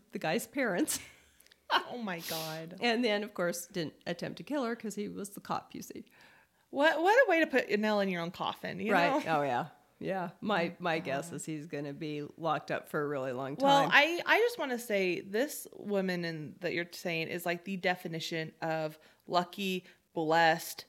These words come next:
Speaker 1: Right.
Speaker 2: people watching out for
Speaker 1: Oh, she's got
Speaker 2: her.
Speaker 1: angels looking out for
Speaker 2: Oh,
Speaker 1: her, I'll tell ya.
Speaker 2: yes. Oh, my
Speaker 1: Yeah.
Speaker 2: God. For going through that.
Speaker 1: Yeah. But I'll tell you, working with that kind of trauma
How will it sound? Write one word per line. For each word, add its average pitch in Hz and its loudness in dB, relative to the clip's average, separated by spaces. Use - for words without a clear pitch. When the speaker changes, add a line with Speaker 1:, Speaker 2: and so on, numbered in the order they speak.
Speaker 1:
Right. 170 2
Speaker 2:
people 196 -2
watching 160 -4
out - -6
for 165 -4
Speaker 1:
Oh, 180 4
she's 202 -4
got 175 -2
Speaker 2:
her. 165 2
Speaker 1:
angels 175 -2
looking 180 0
out 190 4
for 190 6
Speaker 2:
Oh, 185 4
Speaker 1:
her, 180 6
I'll 175 4
tell 175 2
ya. 170 4
Speaker 2:
yes. 165 -2
Oh, 180 -6
my 175 -4
Speaker 1:
Yeah. 165 0
Speaker 2:
God. 156 -4
For 175 -4
going 190 2
through 170 -8
that. 180 -4
Speaker 1:
Yeah. 170 -2
But 190 4
I'll 233 2
tell 240 -2
you, 196 0
working 220 -2
with 190 -4
that 180 -4
kind 185 -6
of 175 -6
trauma 165 -4